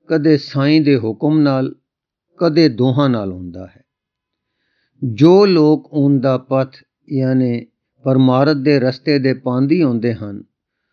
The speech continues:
ਉਹਨਾਂ ਨੂੰ ਹਰ ਵਾਕਿਆ ਉੱਚਾ ਕਰਦਾ ਹੈ, ਕਿਉਂਕਿ ਉਹ ਭਾਣਾ ਮੰਨ ਲੈਂਦੇ ਹਨ, ਤਾਂ ਸਿਦਕ ਦੀ ਤਾਕਤ ਵੱਧਦੀ ਹੈ। ਜੇ ਅਰਦਾਸ ਕਰਦੇ ਹਨ,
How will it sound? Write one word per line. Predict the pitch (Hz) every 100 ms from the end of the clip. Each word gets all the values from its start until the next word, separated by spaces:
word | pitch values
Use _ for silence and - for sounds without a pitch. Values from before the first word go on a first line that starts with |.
| _ _
ਉਹਨਾਂ | 185 190 180
ਨੂੰ | 175 170 120
ਹਰ | - 127 160 175
ਵਾਕਿਆ | 131 139 147 165 165 139
ਉੱਚਾ | 120 147 139 - 139
ਕਰਦਾ | - 107 90 95
ਹੈ, | 87 _ _ _ _ _ _ _ _ _ _ _ _
ਕਿਉਂਕਿ | 185 190 208 202 196
ਉਹ | - 147 135
ਭਾਣਾ | 120 92 107
ਮੰਨ | 131 135
ਲੈਂਦੇ | 135 127 123 123
ਹਨ, | 113 117 127 _ _ _ _ _ _ _ _ _ _ _
ਤਾਂ | 156 147
ਸਿਦਕ | - 190 185
ਦੀ | 165 151 151
ਤਾਕਤ | - 127 127 135 107
ਵੱਧਦੀ | 107 101 104 104 -
ਹੈ। | 131 _ _ _ _ _ _ _ _ -
ਜੇ | 117 175 -
ਅਰਦਾਸ | 139 120 139 160 -
ਕਰਦੇ | 190 170 151 175
ਹਨ, | 147 160 156